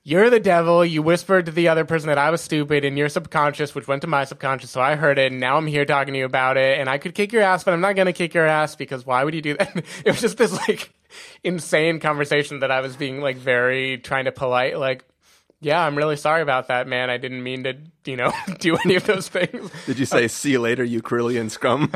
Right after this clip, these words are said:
Speaker 2: <laughs>
Speaker 1: Unfortunately, I don't speak the, I didn't know the future, <laughs> so I couldn't quote the movie yet. Um, but anyway, so then I go into the movie theater. I'm like,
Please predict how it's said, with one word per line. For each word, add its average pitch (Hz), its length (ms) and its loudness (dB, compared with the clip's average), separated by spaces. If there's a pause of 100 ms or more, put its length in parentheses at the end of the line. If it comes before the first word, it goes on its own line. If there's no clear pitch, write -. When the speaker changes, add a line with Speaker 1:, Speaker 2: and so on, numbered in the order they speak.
Speaker 2:
<laughs> - 600 -4
Speaker 1:
Unfortunately, 160 600 0
I 131 120 0
don't 147 200 0
speak 147 280 -10
the, - 100 -8 (100)
I 147 120 2
didn't 143 220 -12
know 143 120 2
the 135 100 -4
future, 143 440 0
<laughs> - 40 -12
so - 140 -4
I 143 80 2
couldn't 151 300 -2
quote 151 180 2
the 160 80 -4
movie 151 280 2
yet. 254 280 0 (500)
Um, 160 320 2 (540)
but 180 120 4
anyway, 185 260 4
so - 140 -6
then 190 140 4
I 208 100 2
go 170 220 4
into 165 140 0
the 151 60 0
movie 147 260 -2
theater. 127 380 -2
I'm 156 160 -2
like, 156 320 -2